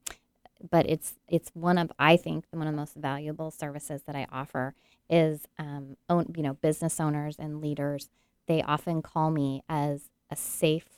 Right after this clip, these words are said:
place to be able to just talk openly and be, um, you know, just be, just be open and just say things out loud, because I always say being, uh, a leader, being a business owner, it's lonely at the top.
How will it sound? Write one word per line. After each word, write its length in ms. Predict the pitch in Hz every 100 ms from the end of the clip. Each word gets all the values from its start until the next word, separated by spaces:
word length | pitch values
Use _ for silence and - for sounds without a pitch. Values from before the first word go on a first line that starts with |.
| _ _
place 580 | _ 160 143 233 - - _ _ -
to 100 | 175
be 180 | 156
able 160 | 156 151
to 140 | - 151
just 400 | - 139 - - -
talk 320 | - 147 -
openly 580 | 151 143 147 135 131 139 _
and 220 | 156 143
be, 360 | 147 139 139 147 _ _ _ _ _
um, 400 | 147 135 131 131 - _
you 100 | 165
know, 100 | 131
just 220 | - -
be, 180 | 208 - _ -
just 220 | 185 -
be 140 | 214 -
open 340 | 160 185 180
and 140 | 160
just 300 | 151 151 -
say 160 | - 165
things 300 | - 165 160
out 180 | 147 143
loud, 240 | 160 160
because 400 | 156 156 170 160 - - _
I 100 | 180
always 280 | 214 254 240
say 360 | 170 160 156 151 _
being, 500 | 165 165 180 196 196 -
uh, 260 | 165 156 139
a 80 | 160
leader, 380 | 151 151 151 151
being 240 | 147 147
a 40 | 147
business 380 | 143 156 165
owner, 300 | 185 185 214 -
it's 240 | 233 -
lonely 400 | 170 151 160 151
at 120 | 135
the 80 | -
top. 320 | - 104 -